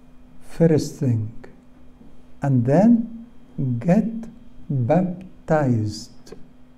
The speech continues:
And what is after baptism? You take the Holy Spirit. John the Baptist came and kept saying, "Repent,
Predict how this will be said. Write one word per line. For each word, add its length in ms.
And 200
what 360
is 280
after 400
baptism? 960
You 100
take 380
the 120
Holy 340
Spirit. 540
John 320
the 80
Baptist 840
came 680
and 380
kept 320
saying, 720
"Repent, 880